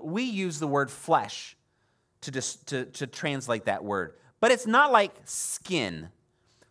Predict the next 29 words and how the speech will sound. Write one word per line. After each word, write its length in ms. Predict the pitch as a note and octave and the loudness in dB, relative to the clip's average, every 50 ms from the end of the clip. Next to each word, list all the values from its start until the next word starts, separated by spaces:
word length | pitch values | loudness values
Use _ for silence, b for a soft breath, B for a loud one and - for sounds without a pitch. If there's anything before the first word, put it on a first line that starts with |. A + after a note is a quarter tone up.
| b | b
Sarx 800 | b - - - - - F4 D#4+ D4+ A#3 G3+ - - - - - - | b -4 -2 4 6 6 8 8 8 6 6 2 -4 -8 -10 -6 -2
is 200 | F#3 F#3 F3+ D#3 | -2 -2 0 -2
this 200 | F3 F3 E3 - - - | -4 -6 -6 -4 -2 -2
idea 460 | F#3 F#3+ F#3 D3+ F3 G3 G#3 G#3 G3+ | -2 -2 -2 -4 -2 2 2 2 4
of 360 | - E3+ E3+ D#3+ D#3 D#3 D#3 - | 6 6 6 6 6 4 2 0
a 120 | D#3 D#3 | -2 -2
life 540 | D#3+ D3+ D#3+ F3+ F#3+ G#3 A#3 B3+ A3+ - - - b b b b b b | 0 4 6 6 6 6 4 0 -4 -10 -16 -20 b b b b b b
turned 320 | - - A3 G#3 G3+ G#3 - - | -2 2 2 2 2 0 -6 -6
in 420 | - C4 B3+ A#3+ G#3+ F3+ E3 E3+ - | -2 0 2 2 2 2 0 -2 -2
on 180 | - F3+ F3 E3 | 0 2 2 4
ourselves. 520 | D#3+ D#3 D3+ - - F3+ D3+ C3+ A#2+ A2+ - | 4 2 0 0 2 4 4 4 2 2 0
It's 220 | G3 G3 G3 - | -2 -2 0 0
the 100 | - G3 | 0 0
bent 580 | E3+ D3+ C#3 - G#3 A3+ B3+ C#4+ C#4 - - - B B B B B B B B B B | 0 0 2 4 4 4 4 2 -2 -6 -10 -14 B B B B B B B B B B
of 180 | F#3 F#3 F3 D#3 | 4 4 6 6
the 160 | F3 D#3+ D#3 | 8 6 6
whole 400 | D3 - - B3+ C4+ D4 D#4 D4+ | 6 4 6 6 8 8 6 2
person 720 | D4 - C#4+ B3+ A#3+ A3+ - - - B2+ A2+ A2 A2 A2 - b b b b b b b b | 2 4 4 4 4 4 0 -4 -4 -2 -2 -2 -2 -4 -8 b b b b b b b b
to 200 | b - A3+ G3+ | b 2 4 4
be 260 | E3+ D#3+ G#3 G3+ G3 - - | 4 2 0 0 0 4 8
our 240 | F#3 F#3+ F#3+ F#3 - | 8 8 8 8 6
own 380 | G#3+ C4 C#4+ D4+ D#4 D4+ C#4+ | 6 6 6 6 6 4 2
God 560 | G#3 F3+ E3 C3 A#2 A2 G#2 A2 C#3+ F#3+ G#3+ - - _ _ _ _ _ _ _ _ _ _ _ _ _ _ _ - | 4 4 6 6 8 6 6 6 4 2 0 -6 -14 _ _ _ _ _ _ _ _ _ _ _ _ _ _ _ -6
rather 800 | A#2+ D3 F#3+ G#3 A3+ B3 B3 A3 E3+ D3 C3+ C3 C3 C#3+ - b b b b b b | 0 4 6 8 8 6 6 4 2 2 2 2 0 -2 -4 b b b b b b
than 160 | - D3 D3+ | -2 -2 -2
coming 460 | D3 - - G3+ G3 G3 F#3+ D#3 D3+ | -2 -2 0 0 0 2 0 -2 -4
under 160 | - C#3+ C#3+ C3+ | -4 -4 -4 -4
the 160 | A#2+ B2 A2+ | -2 -4 -4
lordship 680 | A2+ A#2+ C3 C3+ C#3 C#3+ - - - F#2+ F#2+ - - | -2 -2 -2 -2 -2 -4 -6 -10 -10 -10 -10 -12 -16